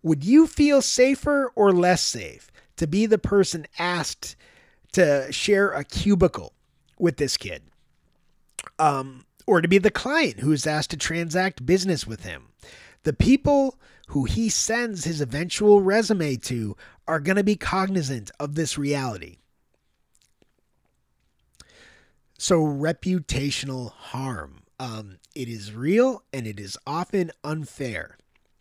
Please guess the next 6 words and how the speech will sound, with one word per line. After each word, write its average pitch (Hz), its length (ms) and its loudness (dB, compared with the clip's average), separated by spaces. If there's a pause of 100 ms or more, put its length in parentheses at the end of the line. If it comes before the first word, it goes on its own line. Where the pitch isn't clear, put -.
(640)
One 220 300 0
reputation 113 880 -2 (580)
that 143 160 -4
it 151 100 -2
would 135 140 -6
be 117 200 -6